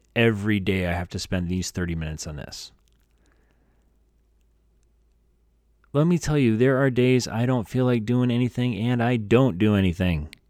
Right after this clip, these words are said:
after work. I, I have dinner with my family and, um, play some Nintendo with my kids and go to bed. <laughs> I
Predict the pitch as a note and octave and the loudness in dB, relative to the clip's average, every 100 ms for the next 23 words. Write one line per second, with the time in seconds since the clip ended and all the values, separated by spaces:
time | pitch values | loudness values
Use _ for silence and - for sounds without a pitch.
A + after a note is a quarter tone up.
0 | _ - F#2 - E2+ E2+ D#2 - - _ | _ -8 -6 -4 -2 -2 -4 -12 -20 _
1 | _ _ _ _ _ _ _ _ _ _ | _ _ _ _ _ _ _ _ _ _
2 | _ _ _ _ _ F#2+ G#2 G#2+ G2+ G2 | _ _ _ _ _ 0 2 4 4 2
3 | F2+ - _ _ _ _ _ _ _ _ | 0 -6 _ _ _ _ _ _ _ _
4 | _ _ _ _ - G2 F2+ F#2+ A#2+ A#2+ | _ _ _ _ -4 -2 0 2 4 4
5 | A2+ G#2+ - F2+ F2 - A#2+ C#3 C#3 C3+ | 4 2 2 0 0 0 2 4 4 4
6 | C3 C3 - F#2+ F#2 F#2 F2+ F2+ F2+ F2 | 4 0 -4 -2 0 0 0 0 -2 -4
7 | - F#2 E2+ D#2+ D#2 D#2 F2+ - _ _ | -6 -4 -2 -4 -6 -8 -12 -18 _ _
8 | _ _ _ _ - G#2+ G#2 G2+ - F#2 | _ _ _ _ -2 4 4 4 0 0
9 | F2 A2+ A2+ G#2+ G#2 G2+ F2+ F2 E2 - | 0 0 2 4 4 4 2 -2 -4 0
10 | C3 C#3 B2 - - _ _ - F#2 F#2 | 2 2 2 -4 -8 _ _ -6 -2 0
11 | F2 F2+ D2 D#2 D#3 - - _ _ _ | 0 -2 -4 2 2 2 -2 _ _ _
12 | _ _ _ _ _ _ _ _ _ _ | _ _ _ _ _ _ _ _ _ _
13 | - - - - | -8 -8 -14 -4